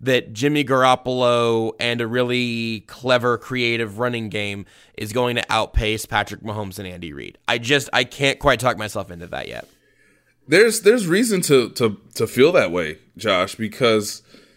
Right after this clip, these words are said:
Speaker 2: um, and what makes this so compelling, I think, on both ends is like, okay, the, the, the Chiefs were the two seed in the A F C.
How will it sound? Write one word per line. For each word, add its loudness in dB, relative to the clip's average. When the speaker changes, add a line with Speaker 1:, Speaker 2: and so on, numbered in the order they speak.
Speaker 2:
um, 4
and 2
what 4
makes 0
this 0
so 4
compelling, 0
I 0
think, -2
on -2
both 0
ends -2
is -4
like, 0
okay, 0
the, -2
the, -6
the -6
Chiefs -2
were 2
the -4
two -2
seed -4
in 0
the 6
A 4
F -2
C. -6